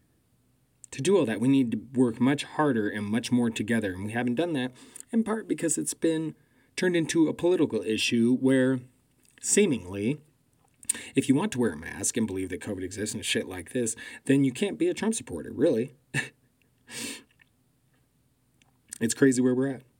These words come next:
It's crazy where we're at. And then, and then the White House is gonna come in and take control of all the covid data. Now,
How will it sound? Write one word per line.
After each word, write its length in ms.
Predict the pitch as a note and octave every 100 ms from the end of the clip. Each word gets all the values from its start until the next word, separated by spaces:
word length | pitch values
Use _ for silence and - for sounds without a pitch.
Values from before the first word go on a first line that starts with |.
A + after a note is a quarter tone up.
| -
It's 80 | -
crazy 240 | A#2+ A2
where 100 | A2+
we're 220 | A2+ A2+
at. 80 | G#2+ - - - -
And 120 | D#3+
then, 260 | G3+ F3+ - _ _ _ _
and 140 | D3+ G3
then 180 | D#3+ C#3+ - -
the 60 | C3+
White 220 | D#3+ E3+
House 240 | C3+ A2
is 60 | A#2
gonna 260 | A#2 G#2 F#2
come 180 | G2
in 280 | F2 G#2+ A#2 -
and 120 | A#2
take 200 | - G#2+
control 600 | - A2+ - F2 E2+ G2+ - _ -
of 100 | C#3
all 180 | -
the 100 | F#2+
covid 420 | A#2 E3+ B3+ C#3+ F2+
data. 300 | - - - _ _ _ _ _ _ _ - - - -
Now, 540 | B2 B2 A#2 A2+ A2